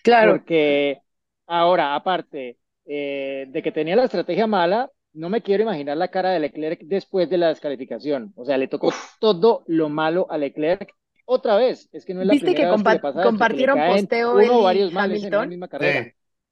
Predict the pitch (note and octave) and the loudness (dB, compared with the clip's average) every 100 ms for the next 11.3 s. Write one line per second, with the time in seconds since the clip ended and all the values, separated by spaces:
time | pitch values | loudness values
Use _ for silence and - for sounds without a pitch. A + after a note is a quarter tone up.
0 | _ _ _ _ E3 F3 G3 - F3+ G3 | _ _ _ _ -8 -4 -6 -2 0 2
1 | G3 C#3+ C#3+ C#3 C3+ A#2+ B2 B2+ A#2+ A2 | 2 -2 -6 -6 -8 -10 -12 -10 -10 -12
2 | _ _ - C#3+ G3+ F3 D3+ C3+ - D3+ | _ _ -6 0 0 2 0 0 -2 -8
3 | - F3 E3+ E3 E3 D#3+ - - _ E3+ | 2 4 6 6 4 0 -6 -20 _ -2
4 | D#3+ D3+ E3 D3 C3+ C3+ C#3+ D3 C#3 - | 0 2 0 -2 -6 -10 -14 -16 -16 -16
5 | - D3+ - F3+ F3 F3 - - F3+ F3 | -16 -14 0 4 6 4 2 -2 -2 -2
6 | F3 D3+ E3+ F3 D3 A#2+ D#3 C#3+ B2+ - | -2 0 0 -2 -4 -4 -6 -6 -10 -12
7 | _ _ _ _ _ _ _ _ _ _ | _ _ _ _ _ _ _ _ _ _
8 | F#3+ F#3+ F3 - E3+ F#3 F3+ G3 A3 G3+ | 2 2 0 -4 -4 -2 0 0 -2 -2
9 | F3 D#3+ D3 D#3+ F3 - E3+ E3+ E3 E3 | -4 -6 -2 -2 -2 -2 -2 -4 -6 -8
10 | D#3+ - E3 C3+ B2 C3+ A2 G2+ _ _ | -8 -10 -10 -8 -4 -4 -6 -12 _ _
11 | C3 F3+ - | -8 -8 -8